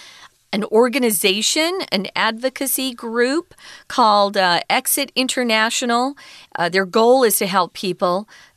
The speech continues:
in assisted suicide or euthanasia to make it easier for people to, uh, leave this world if they are in pain. So we talked about how,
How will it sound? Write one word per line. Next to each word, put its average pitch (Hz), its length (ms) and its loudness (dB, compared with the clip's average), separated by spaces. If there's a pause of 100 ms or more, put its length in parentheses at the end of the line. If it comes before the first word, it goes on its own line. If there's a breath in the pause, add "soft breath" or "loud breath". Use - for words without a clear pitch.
(140)
in 202 280 -2
assisted 196 640 -2
suicide 185 680 0
or 180 60 -4
euthanasia 180 680 -4
to 185 160 -6
make 202 220 -2
it 170 80 -6
easier 196 540 -2
for 180 180 -6
people 175 480 -2 (380 loud breath)
to, 185 360 0
uh, 160 200 -2
leave 262 360 -4
this 190 280 0
world 180 560 0
if 180 320 -4
they 180 180 -2
are 170 380 -2
in 180 180 -4
pain. 175 640 -6 (380 loud breath)
So 285 340 4
we 294 100 -4
talked 359 280 0
about 294 260 2
how, 262 440 2